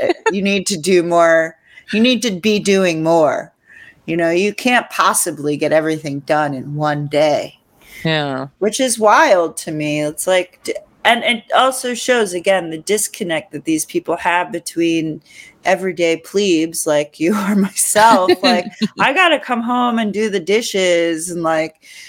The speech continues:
Speaker 2: you know, make sure my house is clean and water my plants. And, you know, I have to do that stuff by
Speaker 1: Well, I mean,
Speaker 2: myself.
Speaker 1: if it, y-, people, there are, you know, little girls, uh, in, in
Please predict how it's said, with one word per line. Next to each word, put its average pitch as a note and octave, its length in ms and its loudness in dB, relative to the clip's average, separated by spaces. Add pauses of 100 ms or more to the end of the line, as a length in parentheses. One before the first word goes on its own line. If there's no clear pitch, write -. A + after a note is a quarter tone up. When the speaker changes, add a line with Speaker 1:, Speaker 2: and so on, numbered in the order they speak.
(160)
Speaker 2:
you G3 140 -2
know, E3+ 180 0
make F3+ 220 -4
sure G3+ 180 -6
my F3 140 -2
house F3+ 460 -4
is E3+ 200 -6
clean D#3+ 680 -4
and D3+ 280 -6 (520)
water F#3 340 2
my F3+ 140 -2
plants. F3 1000 -4 (100)
And, D#3 360 -6
you F3+ 140 -4
know, D#3 160 0
I G#3 120 2
have G#3 420 -2
to G#3+ 120 -10
do G3 160 -4
that F#3+ 200 0
stuff - 640 -4 (1080)
by G#3 100 4
Speaker 1:
Well, D#3 320 6
I D#3 100 2
mean, D#3 180 0
Speaker 2:
myself. F3+ 140 0
Speaker 1:
if - 100 -14
it, F3 640 0
y-, E3 100 -8
people, F3+ 640 2
there E3 220 4
are, D#3+ 300 4
you D#3+ 180 -2
know, C#3+ 180 0
little D#3+ 340 -2
girls, D#3 680 0 (580)
uh, D3 720 4
in, D3+ 240 0 (160)
in D3 460 -4